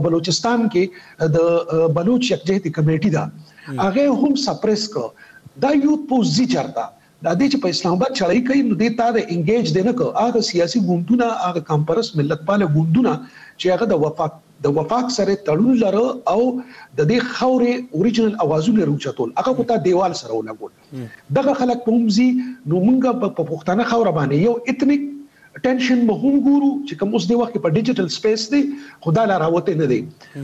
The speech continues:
Speaker 1: بل طرف ته د ټي ټي پی یو، یو بل شکل، څه چې موږ دا ویلي شو، دا لون ولفز دا کانسپټ په دوه زره څلوېښتم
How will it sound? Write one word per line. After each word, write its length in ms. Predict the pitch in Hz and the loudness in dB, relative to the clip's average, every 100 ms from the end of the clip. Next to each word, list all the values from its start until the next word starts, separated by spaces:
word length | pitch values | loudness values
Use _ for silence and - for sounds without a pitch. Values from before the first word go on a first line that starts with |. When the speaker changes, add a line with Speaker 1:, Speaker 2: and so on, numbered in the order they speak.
| 143 | -2
Speaker 1:
بل 100 | 247 254 | -2 0
طرف 220 | 262 262 254 | 0 0 0
ته 120 | 233 | 0
د 80 | 165 | 0
ټي 80 | 196 170 | -2 0
ټي 60 | 202 254 | 0 2
پی 80 | 262 | 2
یو، 180 | 196 170 160 - - 160 | 2 0 -4 -8 -4 0
یو 100 | 175 160 | 0 2
بل 140 | 262 - | 0 0
شکل، 340 | 240 - 131 - - - | -4 -2 -4 -4 -18 -12
څه 140 | - 254 254 | -4 0 0
چې 80 | 208 214 | 2 0
موږ 200 | 226 226 | 2 2
دا 40 | 214 | 2
ویلي 200 | 240 240 247 | 2 2 2
شو، 120 | 233 196 | 0 0
دا 60 | 156 | 2
لون 260 | 202 254 185 | 2 2 2
ولفز 320 | 214 226 - - | 0 -2 -4 -4
دا 100 | 160 151 | -4 -2
کانسپټ 520 | 165 151 156 156 - - _ | 0 0 0 -4 -12 -20 _
په 120 | 165 156 | -2 0
دوه 80 | 170 | 0
زره 140 | 170 165 | -2 0
څلوېښتم 440 | 170 180 175 262 | 0 0 0 0